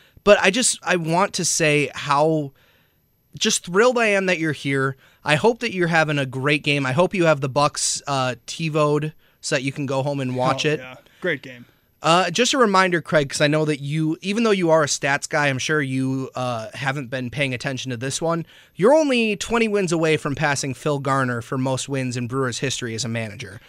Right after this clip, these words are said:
Speaker 1: So
Speaker 2: I can't believe there are people who wanna fire you, Craig.
Speaker 1: Uh, they don't understand.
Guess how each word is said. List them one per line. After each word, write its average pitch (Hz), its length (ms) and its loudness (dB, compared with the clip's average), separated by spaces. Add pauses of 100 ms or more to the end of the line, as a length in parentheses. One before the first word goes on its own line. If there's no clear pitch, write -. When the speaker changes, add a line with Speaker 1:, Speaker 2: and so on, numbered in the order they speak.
(120)
Speaker 1:
So 143 460 4
Speaker 2:
I 139 60 0
can't 175 180 -2
believe 160 180 -4
there 147 100 -4
are 131 40 -6
people 139 260 -8
who 127 80 -6
wanna 139 160 -6
fire 147 240 -4
you, 120 160 -8
Craig. 139 340 -10 (480)
Speaker 1:
Uh, 123 140 -16
they 147 380 0
don't 196 220 2
understand. 131 680 -2